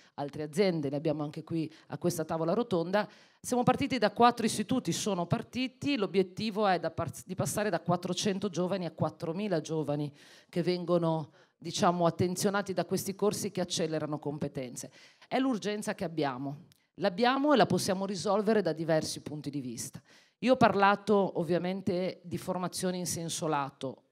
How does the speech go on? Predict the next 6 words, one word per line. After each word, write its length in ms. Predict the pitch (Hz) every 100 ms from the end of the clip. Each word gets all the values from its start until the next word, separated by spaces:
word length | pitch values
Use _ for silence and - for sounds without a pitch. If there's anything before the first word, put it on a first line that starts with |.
| _
sono 540 | - - 160 160 156
partita 400 | 156 170 - 185
dalla 180 | 170 160
scuola, 520 | 160 - 196 151 139
quindi 240 | - 160 156
dall'urgenza 760 | 156 156 147 190 196 202 180